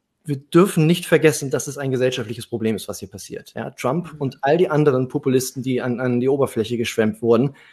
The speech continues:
Speaker 1: sind kein Resultat von Medien und Twitter. Die Twitter und Medien und Plattformen haben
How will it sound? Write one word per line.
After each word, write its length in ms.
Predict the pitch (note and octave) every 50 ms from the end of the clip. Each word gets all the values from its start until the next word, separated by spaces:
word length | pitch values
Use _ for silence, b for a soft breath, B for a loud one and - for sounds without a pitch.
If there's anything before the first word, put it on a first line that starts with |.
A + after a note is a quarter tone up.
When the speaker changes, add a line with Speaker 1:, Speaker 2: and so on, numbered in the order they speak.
| b b
Speaker 1:
sind 340 | - - C#3+ D3 F3 F3+ F#3
kein 220 | - - C3 C3 C3
Resultat 560 | A#2+ B2+ B2 A2+ B2 A#2+ - G#2 G#2+ A2+ A2+
von 220 | - - A#2 A2+
Medien 340 | A2 G#2+ A2 A2 A2 A2 G#2+
und 160 | G2+ A2 G#2+
Twitter. 400 | - - A2 - - F2+ F#2 F#2+ - -
Die 200 | B2+ A#2+ - - _ - - _ - -
Twitter 340 | F#3+ G3 G3 G#3 G3 F#3
und 140 | D3+ D3 C#3
Medien 480 | C#3 D3+ E3 F3+ F3 E3 D#3+ D#3 D3+ D#3
und 320 | C3 C3 A#2 - - _
Plattformen 420 | - D#3+ D#3+ D#3+ - - D#3+ C#3 C3
haben 120 | B2+ A#2+